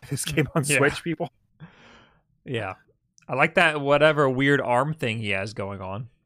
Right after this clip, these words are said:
Speaker 1: Yeah, that's
Speaker 2: Also,
Speaker 1: interesting.
Speaker 2: it turns out that's not Infinite. That's a new character. This, this, uh,
Speaker 1: Yes. <laughs>
Speaker 2: this, l-, this little child enemy
Speaker 1: Yeah.
Speaker 2: thing.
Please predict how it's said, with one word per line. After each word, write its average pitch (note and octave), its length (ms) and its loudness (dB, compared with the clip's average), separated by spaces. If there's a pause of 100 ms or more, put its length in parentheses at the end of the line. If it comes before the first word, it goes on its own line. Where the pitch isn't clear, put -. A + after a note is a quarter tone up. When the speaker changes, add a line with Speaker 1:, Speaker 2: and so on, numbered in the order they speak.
(360)
Speaker 1:
Yeah, C#3 260 4
that's C3+ 280 6
Speaker 2:
Also, F3 240 6
Speaker 1:
interesting. F#2 300 -10 (100)
Speaker 2:
it D3+ 140 -2
turns E3 260 2
out E3+ 140 6
that's E3 220 2
not F3 260 2
Infinite. D#3 480 -2
That's C#3 160 0
a A#2+ 80 -4
new C#3 160 -2
character. G2+ 500 -4
This, G2 260 -12
this, - 280 -14
uh, F#2+ 440 -2 (140)
Speaker 1:
Yes. E3+ 100 -4
<laughs> - 40 -12
Speaker 2:
this, - 360 -14 (100)
l-, B2 480 -16 (340)
this B2 380 -12
little A2 420 -8 (120)
child A#2 580 0 (480)
enemy A#2 320 -4
Speaker 1:
Yeah. G2+ 300 -2
Speaker 2:
thing. G#2 280 -6